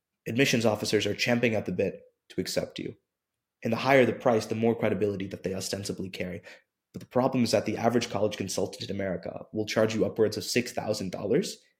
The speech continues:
which is money that, quite frankly, most people don't have. So where does that leave most people?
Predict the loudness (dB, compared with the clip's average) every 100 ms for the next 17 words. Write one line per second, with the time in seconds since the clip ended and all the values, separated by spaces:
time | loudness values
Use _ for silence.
0 | _ _ _ 0 2 4 4 4 2 4
1 | 2 2 -4 -6 -8 -6 -6 -6 -6 -6
2 | -8 -12 -14 -20 _ _ _ 0 8 10
3 | 10 6 6 6 2 2 0 0 -4